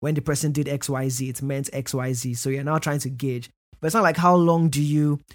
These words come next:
wait? Because sometimes you, some people say, "Oh, bring it up immediately, you feel it." But imagine if you're the other partner on the receiving end, and every time something that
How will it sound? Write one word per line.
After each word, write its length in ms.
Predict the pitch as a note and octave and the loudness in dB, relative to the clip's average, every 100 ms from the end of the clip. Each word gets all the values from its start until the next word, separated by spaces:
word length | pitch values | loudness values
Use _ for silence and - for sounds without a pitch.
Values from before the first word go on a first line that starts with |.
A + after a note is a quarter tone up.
| _ _ - | _ _ -8
wait? 520 | C3+ C#3+ C#3+ C#3 - - | 0 4 4 4 -2 -2
Because 180 | D#3 G3 | 2 4
sometimes 320 | A#3 G#3+ F#3 | 6 4 4
you, 220 | F3+ E3+ - | 2 -2 -6
some 160 | - F#3+ | 2 4
people 160 | G#3 | 4
say, 100 | G#3+ | 6
"Oh, 120 | F#3+ D#3+ | 6 8
bring 200 | F3+ F3 | 6 6
it 100 | E3+ | 2
up 100 | D#3 | 0
immediately, 360 | C#3+ D3 D3+ D#3 | 0 0 2 2
you 120 | C3 | 0
feel 280 | - D3 C3 | 0 -2 0
it." 180 | A#2+ - | -4 -4
But 180 | C#3 C3+ _ _ _ - | -4 -4 _ _ _ 0
imagine 340 | F3 F#3 G3+ | 4 6 6
if 160 | G3 F3 | 4 4
you're 160 | D#3+ | 0
the 160 | C#3+ C#3+ | 0 -2
other 180 | D3+ E3 | -2 -2
partner 260 | E3 D3+ | -2 -2
on 80 | C#3+ | -4
the 60 | C3+ | -6
receiving 360 | C3 D3 D3+ | -8 -6 -6
end, 180 | C#3 C3+ | -6 -6
and 120 | C3 C#3+ | -8 -6
every 180 | D#3+ | -4
time 240 | E3 D#3+ D#3+ | -4 -4 -4
something 320 | D#3 C#3+ D3+ | -4 -4 -6
that 140 | C3+ | -6